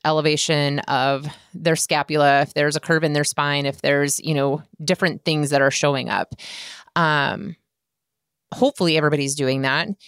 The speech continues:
What I have found is that ways that this has gotten missed is if patients come in and you see them regularly, maybe you've seen them for five years and they come in every so often, like once a month or once every three weeks or every two weeks or whatever it might be.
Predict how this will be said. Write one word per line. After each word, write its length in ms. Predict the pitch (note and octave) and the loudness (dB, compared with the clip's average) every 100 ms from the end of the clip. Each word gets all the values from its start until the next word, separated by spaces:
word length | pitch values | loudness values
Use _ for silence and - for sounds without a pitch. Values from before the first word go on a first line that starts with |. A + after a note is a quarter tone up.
| - - _ _ _ _ - - | -20 -20 _ _ _ _ -20 -6
What 220 | F3+ A3+ | 0 2
I 80 | C4+ | 2
have 180 | C#4+ D#4+ | 2 0
found 340 | G3 D3+ F3 | 0 0 2
is 120 | G3 | 2
that 320 | F3 D#3 D3+ - - _ - | 2 2 0 -4 -18 _ -2
ways 320 | F#3 G#3 C#4 | 2 2 2
that 120 | A#3+ | 2
this 120 | G3+ | 0
has 100 | F#3+ | -2
gotten 300 | D#3+ D#3 D#3 | 0 0 2
missed 440 | G3 C4+ F3 - - | 4 4 2 0 -2
is 420 | D#3 D#3+ D#3 D#3+ E3 - - _ - | 2 4 2 0 -10 -16 -20 _ -6
if 280 | F#3 F#3 F3 | 0 2 2
patients 340 | A3+ A3+ F4+ | 0 0 -2
come 180 | - A3 | 0 0
in 380 | F#3 D#3+ F#3+ A3+ _ _ - - | 2 2 2 -2 _ _ -12 0
and 280 | F#3 E3+ E3 | 2 2 2
you 120 | G3+ | 2
see 160 | - A3 | 2 0
them 160 | A3+ | 2
regularly, 480 | C#3+ D#3+ G3+ G#3 A3 | 2 2 2 2 2
maybe 180 | F#3+ F#3+ | 2 2
you've 160 | F#3+ | 0
seen 160 | - D3+ | -2 -2
them 140 | F3+ | -2
for 100 | C#3+ | -2
five 260 | C3+ B2+ B2+ | -2 -2 -2
years 240 | C3 C3+ | -2 -2
and 120 | D3 D3 | 0 -2
they 80 | |
come 180 | D3+ D#3 | -2 -2
in 140 | D3+ D3 | 0 0
every 180 | C#3+ | 0
so 220 | C#3+ D3+ C#3+ | 0 0 0
often, 280 | C#3 - | -2 -4
like 160 | C#3 C#3 | -6 -6
once 200 | C3 B2+ | -6 -6
a 40 | C#3 | -4
month 220 | C#3 C#3+ | -4 -4
or 60 | |
once 220 | C3 C#3 C#3+ | -4 -4 -4
every 180 | C#3 | -6
three 220 | C3 - C3+ | -8 -8 -6
weeks 320 | C#3 C3+ - | -8 -8 -6
or 80 | C3 | -4
every 160 | C#3 | -4
two 220 | C#3 D3 | -6 -6
weeks 300 | C#3 C#3 - | -6 -6 -6
or 60 | C3 | -6
whatever 220 | C#3 D3+ | -2 0
it 60 | D3 | 0
might 180 | D#3 D#3 | -2 -2
be. 260 | C#3+ C#3 | -2 -2